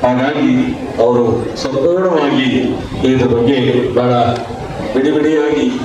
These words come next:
ನಮಗೆ ತಿಳಿಸಿದ್ದಾರೆ. ಆದ್ರೆ ನಾವೆಲ್ಲರೂ ಮಾಡ್ಬೇಕಾಗಿರ್ತಕ್ಕಂಥದ್ದು ಅವರ ಬರವಣಿಗೆಯಿಂದ, ಅವರ ಸಾಧನೆಯಿಂದ, ಅವರ ಸಂವಿಧಾನದಿಂದ ನಾವೇನೆಲ್ಲ ಅನುಕೂಲವನ್ನು ಪಡ್ಕೊಳ್ತೀವೋ ನಾವು ಸಹ ಒಂದಷ್ಟು ಅವ್ರ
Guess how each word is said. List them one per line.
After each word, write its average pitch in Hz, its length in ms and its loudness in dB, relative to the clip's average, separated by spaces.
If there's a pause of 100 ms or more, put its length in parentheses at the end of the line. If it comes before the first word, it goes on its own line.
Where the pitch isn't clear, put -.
(120)
ನಮಗೆ 110 240 -2 (140)
ತಿಳಿಸಿದ್ದಾರೆ. - 500 0 (340)
ಆದ್ರೆ - 280 -4
ನಾವೆಲ್ಲರೂ 185 360 -2 (140)
ಮಾಡ್ಬೇಕಾಗಿರ್ತಕ್ಕಂಥದ್ದು 147 1080 0 (560)
ಅವರ 147 160 0 (760)
ಬರವಣಿಗೆಯಿಂದ, 147 680 4 (160)
ಅವರ 127 120 -2 (180)
ಸಾಧನೆಯಿಂದ, 147 600 -2 (580)
ಅವರ 131 140 0 (140)
ಸಂವಿಧಾನದಿಂದ 160 600 2 (100)
ನಾವೇನೆಲ್ಲ 160 480 4 (120)
ಅನುಕೂಲವನ್ನು 156 640 0
ಪಡ್ಕೊಳ್ತೀವೋ 135 560 -4 (580)
ನಾವು - 180 0 (180)
ಸಹ - 120 2 (320)
ಒಂದಷ್ಟು - 480 4 (580)
ಅವ್ರ - 120 -6